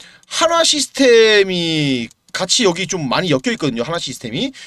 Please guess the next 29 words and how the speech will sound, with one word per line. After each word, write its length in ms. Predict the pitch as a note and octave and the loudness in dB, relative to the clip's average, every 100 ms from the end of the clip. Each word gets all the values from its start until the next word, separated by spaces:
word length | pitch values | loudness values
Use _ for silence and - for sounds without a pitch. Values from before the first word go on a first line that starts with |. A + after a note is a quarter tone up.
| - _ | -20 _
근데 240 | - A3+ B3+ | -4 0 0
하나 260 | - D#4+ | 0 0
시스템의 500 | E4 D4 C#4 D4 C4+ | 0 0 -2 -2 0
직결적인 600 | C4 - D4 D4+ C#4+ A#3 | 0 -2 -2 -4 -4 -4
놈들이 360 | G3 D#3 D3+ A3+ | -4 -2 -2 -4
컨택이에요. 680 | - D4 D4 D4 E3+ G2+ E2 _ _ _ _ _ _ _ | -6 -6 -4 -2 -2 -2 -6 _ _ _ _ _ _ _
이거에 280 | G3 A3+ E4 | -6 0 0
대한 180 | D#4 D4 | 2 2
수위가 260 | C#4 C#4+ C4+ | 2 0 -2
분명히 340 | F3+ F3+ B3+ | -2 -2 0
올 200 | D#3 D#3 | 0 0
건데, 480 | A#3 G#3+ G#3+ C#4 D4+ - - - - | 0 0 2 0 0 -6 -20 -10 0
요거 580 | F3 A3 D4 E4 D#4+ C4+ _ _ _ _ _ _ _ _ | 0 2 2 4 4 0 _ _ _ _ _ _ _ _
호재 200 | D#4+ D4+ | -6 -4
뜨고 200 | - D4 | -4 0
나서 340 | B3 A#3 C#4 C#4 | 2 4 2 0
차트가 400 | - - D4 C#4 | -8 -10 0 0
내려박았다. 800 | D#3 E3 F#3+ C3 D3 - C#3 - _ _ _ _ - | 2 -2 -4 -6 -6 0 0 -2 _ _ _ _ -10
이거 140 | G3 | -8
뭐라고 320 | D#3 B2 F#3 | -2 0 0
뜻해야 280 | F3 D3 C3 | -2 -10 -10
될까요? 380 | F#2+ F2 F2+ F#3+ - - - _ - | -8 -10 -8 -8 -10 -20 -20 _ -6
일부러 340 | E3 A#3 C#4 | -4 -2 -4
가격 300 | - D3 G3 | -4 -8 -6
낮추는 440 | C3 - - A#3+ | -8 -6 -6 -6
거예요. 360 | D#3 F#2+ E2+ A2+ - _ _ _ _ _ _ _ _ _ _ _ | -6 -6 -8 -14 -18 _ _ _ _ _ _ _ _ _ _ _
지금 220 | - D#3+ | -6 -2
연기금 460 | B2 D3 G3 G3+ F#3+ | -2 -2 -4 -8 -8
계속 200 | C#3 | -10